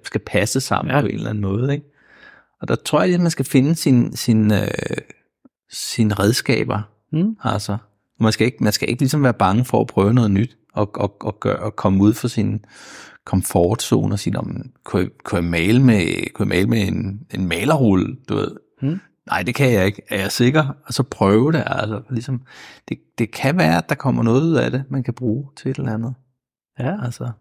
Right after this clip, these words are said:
Speaker 1: jeg vil sige, at, at det der med, at, at det skal være pænt hver eneste gang, det er nok, det er nok den aller, allerstørste faldgruppe, man kan sætte sig selv i, man kan grave for sig selv.
Speaker 2: Ja.
Speaker 1: Fordi det, det, det skal det ikke. Det skal,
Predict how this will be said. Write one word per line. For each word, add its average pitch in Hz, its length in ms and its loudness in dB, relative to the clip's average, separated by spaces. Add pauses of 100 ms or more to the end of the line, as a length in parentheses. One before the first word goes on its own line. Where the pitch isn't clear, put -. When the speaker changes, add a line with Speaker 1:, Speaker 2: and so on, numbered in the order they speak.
(260)
Speaker 1:
jeg 123 60 0
vil 113 80 0
sige, 139 160 4
at, 139 160 -2
at 127 140 0
det 151 100 4
der 170 80 6
med, 160 140 6
at, - 280 2
at - 200 -2
det 123 100 4
skal - 180 0
være 113 140 2
pænt 135 380 0
hver 120 100 0
eneste 117 360 -4
gang, 135 200 -4
det 139 60 -2
er 131 40 4
nok, 123 260 0
det 135 60 2
er 131 60 2
nok 120 240 2
den - 80 0
aller, - 220 0
allerstørste - 600 -4
faldgruppe, 107 640 -2 (380)
man 107 140 -2
kan 107 100 -4
sætte - 280 -2
sig 120 120 -8
selv 107 240 0
i, 113 100 -2
man 113 140 -4
kan 107 140 -4
grave 104 300 0
for 127 100 -8
sig 113 140 -2
selv. 131 240 -4 (360)
Speaker 2:
Ja. 151 100 2 (1120)
Speaker 1:
Fordi 120 300 0
det, - 320 0
det, 127 280 0
det 131 100 2
skal 113 260 0
det 147 60 2
ikke. 110 240 0 (1160)
Det 117 100 0
skal, 107 560 2